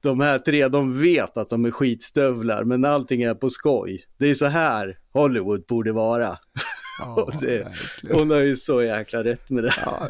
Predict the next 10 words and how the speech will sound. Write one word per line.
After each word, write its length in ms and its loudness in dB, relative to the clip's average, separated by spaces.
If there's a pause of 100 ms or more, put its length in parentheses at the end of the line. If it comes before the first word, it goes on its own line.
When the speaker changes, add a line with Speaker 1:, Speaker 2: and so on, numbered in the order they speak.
Speaker 2:
där 180 4
hade 140 4
jag 100 0
faktiskt 240 -2
gärna 220 2
suttit 320 -2
med. 260 0
Speaker 1:
<laughs> 320 -20
Ja, 280 4 (640)
verkligen. 760 -2